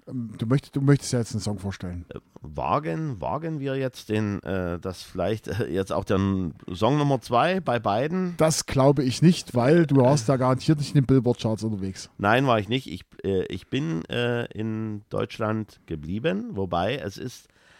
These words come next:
Speaker 2: ein Lied, was auch international erfolgreich war.
Speaker 1: Okay.
Speaker 2: Also, bekannt wurde, äh, der Interpret auch durch einen zweiten Hit,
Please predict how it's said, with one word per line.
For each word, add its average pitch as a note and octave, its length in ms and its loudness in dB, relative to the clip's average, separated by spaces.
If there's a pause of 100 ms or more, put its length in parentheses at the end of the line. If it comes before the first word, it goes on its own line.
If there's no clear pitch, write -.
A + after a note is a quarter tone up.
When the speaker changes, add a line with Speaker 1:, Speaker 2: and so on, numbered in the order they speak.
(240)
Speaker 2:
ein G#2+ 220 0
Lied, A#2+ 300 -4
was G#2 260 -4
auch G2+ 200 -4
international F#2+ 840 -4
erfolgreich D2+ 720 -8 (240)
war. C#2 300 -4 (640)
Speaker 1:
Okay. C3 280 -2 (240)
Speaker 2:
Also, F2 440 -2 (320)
bekannt G#2 500 -2
wurde, B2+ 460 -2 (160)
äh, A2 500 0
der G#2 300 -2
Interpret G#2 500 -4
auch F#2 160 -4
durch F2+ 320 -6
einen D2 140 -4
zweiten F2+ 420 -4
Hit, E3 420 -4